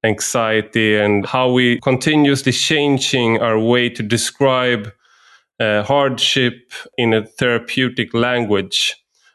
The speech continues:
And I realized I'd been doing that for my whole life. <laughs> So I had to, uh, I had to, like, really rethink wha-, how I described myself. And I think you brought up, uh, like, a mining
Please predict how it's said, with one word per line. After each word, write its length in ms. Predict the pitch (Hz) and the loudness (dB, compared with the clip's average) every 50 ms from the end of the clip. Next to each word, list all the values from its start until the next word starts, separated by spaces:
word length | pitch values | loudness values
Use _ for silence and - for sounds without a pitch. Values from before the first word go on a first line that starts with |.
| _ _ | _ _
And 140 | 127 127 135 | -2 0 0
I 40 | |
realized 580 | 135 131 147 151 139 127 120 113 110 107 - - - - | 2 2 2 2 2 2 2 0 0 -2 -6 -10 -6 -4
I'd 240 | 123 117 104 101 | -4 -4 -4 -4
been 160 | 127 117 117 110 | -2 0 0 0
doing 320 | 127 131 135 120 120 104 | 2 0 2 2 2 0
that 200 | 104 98 95 - | 0 -2 -2 -6
for 140 | - - 110 | -4 -2 0
my 160 | 104 101 101 | 0 0 2
whole 200 | 107 113 117 110 | 2 0 2 2
life. 520 | 107 110 120 120 113 - - - - - _ _ _ _ - - - - | 2 0 0 -2 -4 -6 -8 -16 -18 -20 _ _ _ _ -20 -14 -4 -4
<laughs> 40 | 208 165 131 - _ _ - - - - - - - _ | -2 -2 -2 -6 _ _ -20 -20 -20 -20 -20 -20 -14 _
So 320 | - - - 170 165 156 | -8 -2 0 0 2 2
I 140 | 151 147 147 | 0 0 -2
had 180 | 160 170 160 - | -4 -4 -4 -2
to, 280 | 151 156 151 139 135 - - | -2 -2 -2 -4 -6 -6 -4
uh, 460 | 143 135 131 127 127 123 120 - - 139 | -2 0 0 0 0 -2 -2 -4 -6 -6
I 140 | 135 135 | -4 -4
had 240 | 139 151 151 147 - | -4 -4 -6 -4 -4
to, 60 | 143 | -2
like, 340 | 135 135 127 120 - - _ _ - | -2 0 0 -2 -4 -8 _ _ -8
really 360 | 147 123 143 147 143 131 135 | -4 -2 0 0 2 2 2
rethink 800 | 127 113 113 135 139 131 131 131 - - 156 151 147 139 135 135 - | 0 2 0 0 0 0 -2 -2 -2 0 0 2 2 2 0 0 0
wha-, 180 | 120 117 - 123 | 2 2 2 2
how 220 | 127 127 123 117 | 2 2 2 4
I 220 | 117 113 113 110 110 | 2 2 2 0 0
described 640 | 104 110 104 - - - 131 131 131 131 117 113 | -2 -4 -6 -6 -2 0 0 2 2 0 0 2
myself. 720 | 123 117 110 101 95 - - 101 92 95 110 - - - _ _ _ | 2 2 2 2 -2 -2 0 0 0 0 -4 -10 -18 -20 _ _ _
And 120 | 117 123 127 | 0 2 2
I 80 | 139 | 2
think 320 | 135 180 190 190 185 - - | 2 2 2 0 2 0 -2
you 140 | 143 127 | -2 0
brought 220 | 123 139 139 131 127 | 2 4 4 4 4
up, 240 | 127 123 123 - - | 2 0 -2 -2 0
uh, 320 | 117 113 110 110 107 104 - _ _ _ _ _ _ _ _ _ _ _ _ - | 2 2 2 2 0 -2 -4 _ _ _ _ _ _ _ _ _ _ _ _ -4
like, 200 | 117 110 - - | -4 -4 -2 -2
a 160 | 98 110 113 | 0 2 4
mining 960 | 104 110 117 117 123 135 139 143 143 139 135 123 120 113 107 101 95 - | 4 4 4 4 4 2 2 2 2 2 2 2 2 2 2 2 0 -2